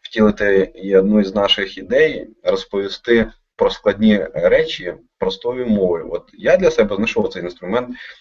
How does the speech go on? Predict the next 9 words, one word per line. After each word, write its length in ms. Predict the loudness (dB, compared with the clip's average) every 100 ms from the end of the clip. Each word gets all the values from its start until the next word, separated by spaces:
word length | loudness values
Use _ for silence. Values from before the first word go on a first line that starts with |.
| _
це 180 | -2 2
анімація, 520 | 4 6 4 2 -4
це 160 | -8 -10
цей 220 | -4 -4
мультфільм. 680 | -4 -10 -10 -10 -6 -6 -6 -12 -20 -20 -20 -20 -20 -20 _ _ _ _
Тому 520 | 0 0 2 -2 -2 -2 -2 -2 -4 -6 _
досвід, 440 | -6 -2 0 -2
який 240 | -6 -4 0
передали 640 | 2 4 4 6 6